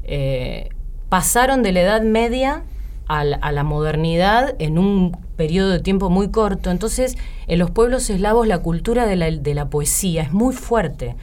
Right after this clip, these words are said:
Es el, de los géneros literarios es el más desarrollado y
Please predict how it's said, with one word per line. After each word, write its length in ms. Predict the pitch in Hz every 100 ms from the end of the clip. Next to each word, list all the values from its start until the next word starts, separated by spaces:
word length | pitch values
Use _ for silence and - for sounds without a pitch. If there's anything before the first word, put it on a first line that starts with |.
| - - -
Es 360 | 226 240 - -
el, 500 | 165 151 143 143 139 - - - -
de 200 | 143 175
los 160 | 165 -
géneros 380 | 247 262 247 180
literarios 580 | 170 165 180 220 254
es 140 | 175 -
el 80 | 160
más 200 | 175 208
desarrollado 960 | 196 185 165 165 - 202 220 240 294 - - - - -
y 260 | 202 202